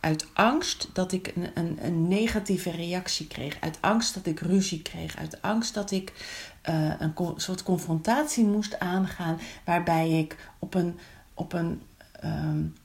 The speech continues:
vrij, ehm, rigoureuze manier en een vrij domina-, behoorlijk dominante manier werd afgekapt. En, eh,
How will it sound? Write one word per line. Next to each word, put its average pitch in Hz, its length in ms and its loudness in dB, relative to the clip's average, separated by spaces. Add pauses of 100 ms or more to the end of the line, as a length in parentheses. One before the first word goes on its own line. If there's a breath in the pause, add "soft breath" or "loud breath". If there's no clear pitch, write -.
vrij, 208 640 2 (600 loud breath)
ehm, 82 380 -8 (360)
rigoureuze 202 880 4
manier 202 840 4
en 190 120 2
een 180 80 4
vrij 214 320 2
domina-, 180 520 2 (140)
behoorlijk 202 520 8
dominante 185 580 2
manier 202 320 2
werd 190 200 0
afgekapt. - 720 -6 (340 loud breath)
En, 165 420 0
eh, 165 160 -8